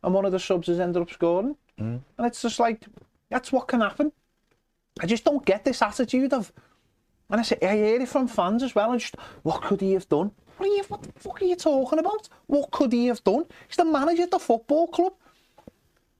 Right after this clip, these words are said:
Speaker 1: I just don't get that attitude
Speaker 2: What,
Speaker 1: at all.
Speaker 2: what do you think has happened in football where you have a squad of, tw-, like, what is it, twenty players on a match day,
Speaker 1: Mm.
Speaker 2: isn't it? In the match day squad, you've got nine subs. So you've got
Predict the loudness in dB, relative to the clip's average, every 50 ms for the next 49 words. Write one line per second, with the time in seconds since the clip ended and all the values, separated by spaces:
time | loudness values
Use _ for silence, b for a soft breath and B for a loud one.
0 | _ -4 0 0 0 -2 -2 -2 2 2 2 2 2 0 0 0 0 0 0 0
1 | 2 2 0 0 0 -2 0 2 2 2 2 4 2 2 2 4 2 2 4 2
2 | 0 -2 -2 0 0 0 2 0 0 0 0 0 -2 -2 0 2 0 0 0 -2
3 | -4 -4 -2 -2 -2 -4 -2 -2 -2 -2 0 0 0 0 0 0 -4 -14 _ _
4 | -20 _ _ _ -4 -2 0 0 0 -2 -4 -6 -8 -12 -20 _ _ -20 _ _
5 | _ _ _ _ _ _ _ _ _ _ _ _ -8 -4 0 2 2 2 2 0
6 | -2 -4 -4 -6 -8 -8 -4 0 0 0 0 2 0 -2 -2 -2 -6 -18 _ _
7 | _ _ _ _ _ _ _ _ _ -10 -8 -8 -8 -10 _ -16 -14 -14 -14 -16
8 | _ -20 -18 _ -4 -4 -2 -2 -6 -6 -10 -12 -10 -6 -4 -4 -4 -4 -2 -4
9 | -6 -2 0 0 0 2 0 0 0 0 -2 0 -2 -4 -4 -6 -6 -4 -2 -2
10 | -2 -2 -8 -10 -10 -10 -6 -6 -4 -2 -2 -2 -4 _ _ _ -8 -8 -6 -4
11 | -4 -4 -4 -4 -8 -8 -4 -4 -4 -4 -4 -6 -2 -2 -2 -2 -2 -4 -4 -2
12 | -2 -2 -2 -2 -4 -2 -2 -2 -2 -4 -12 -20 _ _ _ _ _ _ _ _
13 | _ _ _ _ _ _ _ _ _ -6 -4 -2 0 0 0 0 2 2 2 2
14 | 0 -4 -8